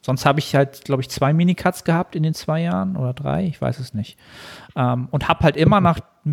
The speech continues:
drei bis fünf Wochen war ich halt wieder im Überschuss. So, ne? Und, ähm, ich, ich merk halt so, in der Vergangenheit war es bei mir immer so ein bisschen auch so eine, so eine Kopfsache, dass wenn ich längere Zeit diätet hab, dass ich auch immer so ein bisschen davon ausgegangen bin, dass die Performance irgendwann natürlich,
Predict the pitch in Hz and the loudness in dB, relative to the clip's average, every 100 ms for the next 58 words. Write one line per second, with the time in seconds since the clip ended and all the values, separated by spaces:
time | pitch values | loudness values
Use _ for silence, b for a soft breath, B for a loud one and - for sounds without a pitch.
0 | 139 _ _ 120 131 180 175 - 175 - | -4 _ _ 2 4 6 4 2 2 4
1 | 156 175 175 - - 131 139 151 151 135 | 4 4 0 -2 0 4 6 4 0 0
2 | 147 139 165 151 - 110 - - _ _ | -2 0 2 2 2 -6 -8 -18 _ _
3 | 110 113 151 180 B B B B B _ | -6 -2 -2 -2 B B B B B _
4 | 135 123 127 - 123 120 120 123 - 135 | 0 0 0 -2 0 0 -2 -6 -8 -10
5 | - - 123 139 156 - 156 160 147 139 | -10 -6 -2 4 4 4 2 2 0 2
6 | 131 139 175 165 143 147 - 156 151 165 | 2 2 4 4 6 4 4 2 2 2
7 | 151 143 139 147 - 127 - 143 127 139 | 0 0 -2 -4 -2 -2 0 -2 -2 -4
8 | 131 - 165 - 180 175 208 214 B B | -4 0 0 2 0 2 0 -2 B B
9 | B - 127 151 151 - - 143 143 175 | B -4 0 2 2 0 -4 4 6 6
10 | 160 - 156 151 147 143 165 175 170 180 | 4 4 4 4 0 -2 -2 0 0 0
11 | - 143 151 - 139 - - 180 180 151 | 0 0 0 -2 -2 -2 -2 4 4 4
12 | 151 165 - 151 151 - 123 156 - 151 | 4 2 2 4 4 4 4 4 4 4
13 | 151 156 151 143 143 - 156 147 - 139 | 4 4 4 4 2 2 -2 -2 4 6
14 | 147 147 - 135 131 123 127 127 123 - | 6 2 2 2 2 0 0 2 0 -2
15 | 123 120 120 - | -2 -2 -4 -10